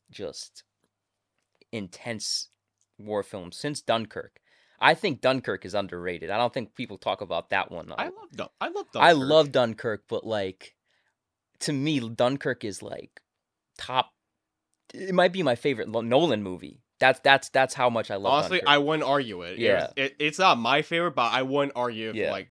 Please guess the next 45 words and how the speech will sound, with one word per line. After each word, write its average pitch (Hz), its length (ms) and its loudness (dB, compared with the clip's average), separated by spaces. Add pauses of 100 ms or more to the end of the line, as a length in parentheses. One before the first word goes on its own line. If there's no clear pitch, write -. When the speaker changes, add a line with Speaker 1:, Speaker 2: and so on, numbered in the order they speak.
Speaker 1:
um, 98 100 -8
Speaker 2:
I 113 140 0
actually 143 220 -4
saw 117 240 -4
it 110 60 -8
for 117 100 -10
the 95 80 -10
first - 360 -10
time, 98 300 -8
like, 85 320 -14
last 92 400 -10
year. 98 260 -10 (160)
Speaker 1:
Oh, 117 120 -6
really? 117 460 -2
Speaker 2:
Yeah. 107 300 -4
Speaker 1:
Um, 95 460 -8 (840)
no, 120 300 2
nothing 123 320 -4
could 95 140 -10
beat 101 160 -12
that - 160 -6
imax 87 440 -10
experience 87 760 -14
for 92 80 -14
the 82 80 -14
first - 320 -12
time. 87 220 -16
It 90 60 -18
was 92 120 -18
incredible. 85 720 -14
Speaker 2:
The 110 140 -10
reason 139 280 -4
why 143 220 2
I'm 107 180 -8
usually 107 320 -10
behind 95 480 -10
on 98 80 -8
a 104 120 -6
lot 107 160 -4
of 107 80 -10
these 113 200 -8
things 113 300 -8
is 98 140 -14
because, 107 440 -8
like, 98 360 -10